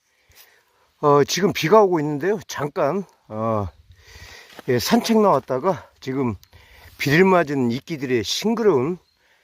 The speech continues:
예, 모습이, 예, 눈에 띄어서 지금 영상을 담고 있습니다. 아, 비가 오니까 아주 이끼들이 싱싱합니다. 이게 선택식물이죠. 아, 여기 보면은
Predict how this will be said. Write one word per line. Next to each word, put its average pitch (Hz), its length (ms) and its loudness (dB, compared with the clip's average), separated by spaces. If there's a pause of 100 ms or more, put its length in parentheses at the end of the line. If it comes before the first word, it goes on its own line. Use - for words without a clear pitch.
(280)
예, 107 360 -2
모습이, 120 640 0
예, 104 180 -2
눈에 120 240 2
띄어서 127 440 -2 (480)
지금 113 180 -4
영상을 147 400 2
담고 98 280 -6
있습니다. 85 420 -14 (800)
아, 92 460 -2
비가 139 240 2
오니까 147 500 -2 (840)
아주 127 200 -6
이끼들이 143 540 0 (880)
싱싱합니다. 156 960 -2 (200)
이게 123 180 -4
선택식물이죠. 160 760 -4 (1200)
아, 113 340 0
여기 151 180 2
보면은 160 440 0